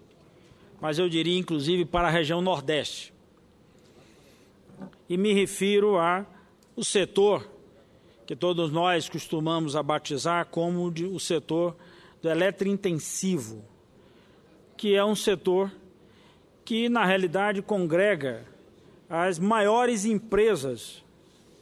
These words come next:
do país, hoje com sedes ali no Nordeste, mais precisamente no estado da Bahia, no estado de Pernambuco, no estado de Alagoas.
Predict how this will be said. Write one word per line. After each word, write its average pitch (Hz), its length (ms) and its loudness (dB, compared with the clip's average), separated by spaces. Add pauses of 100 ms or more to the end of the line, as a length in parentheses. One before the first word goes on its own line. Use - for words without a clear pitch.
(120)
do 240 180 -2
país, 190 680 -2 (720)
hoje 160 460 0 (540)
com 170 160 -2
sedes 147 880 -2 (580)
ali 160 360 -2
no 156 320 -2
Nordeste, 160 680 -2 (460)
mais 185 260 0
precisamente 165 800 0
no 156 140 -4
estado 156 340 -4
da 147 100 -4
Bahia, 190 600 0
no 165 120 -2
estado 160 340 -4
de 147 80 -10
Pernambuco, 151 760 -2 (800)
no 170 140 -4
estado 165 380 -2
de 147 40 -4
Alagoas. 170 800 0